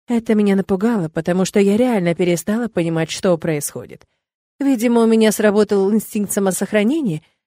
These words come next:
и я начала отступать по мере его приближения, пока не наткнулась на стену спиной. И тут я запаниковала, осознав, что отступать больше некуда. «Что,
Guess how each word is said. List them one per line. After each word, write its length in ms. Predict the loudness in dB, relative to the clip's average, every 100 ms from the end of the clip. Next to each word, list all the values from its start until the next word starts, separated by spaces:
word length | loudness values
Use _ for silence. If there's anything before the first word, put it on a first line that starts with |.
| _
и 60 | 2
я 140 | 4
начала 320 | 2 2 2
отступать 540 | 2 0 -2 0 -4 -2
по 60 |
мере 260 | 0 2 2
его 180 | 2 0
приближения, 680 | -2 -2 0 0 2 0
пока 280 | -2 -4 -2
не 120 | 0
наткнулась 560 | -2 -4 -4 -2 -2 -2
на 140 | -4
стену 340 | -4 -10 -10 -10
спиной. 440 | -2 0 0 -4 -8 _ _ _ _ _
И 100 | -8
тут 200 | -6 -4
я 120 | -2
запаниковала, 680 | 0 0 -2 -2 -2 -2 -4
осознав, 420 | -2 -2 -2 -4 -10
что 220 | -12 -10
отступать 420 | -8 -8 -6 -6
больше 260 | -6 -8 -8
некуда. 380 | -8 -8 -14 -16 _ _ _
«Что, 180 | -10